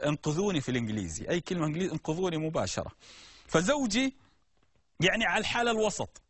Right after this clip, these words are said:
يعني لا هو عصبي ولا غير مبالي، ولا هو م-، م-، لك، لك، لك، لك، ولا هو ممل. س-، لا، زوجي ممتاز.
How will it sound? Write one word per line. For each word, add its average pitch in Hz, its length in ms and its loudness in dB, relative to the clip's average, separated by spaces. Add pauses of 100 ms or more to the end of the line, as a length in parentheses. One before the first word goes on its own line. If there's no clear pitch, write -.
(480)
يعني 190 200 2
لا 269 100 4
هو 233 120 2
عصبي 233 520 -2 (280)
ولا 247 220 2
غير 202 220 2
مبالي، 113 440 -2 (440)
ولا 233 220 4
هو 233 260 0
م-، 202 260 -2
م-، 190 200 -2
لك، 190 380 2
لك، 208 160 0
لك، 208 180 -2
لك، 233 260 0
ولا 247 200 2
هو 240 220 0
ممل. 220 480 0
س-، - 180 -8 (100)
لا، 220 220 -4
زوجي 269 440 -4
ممتاز. 214 680 -2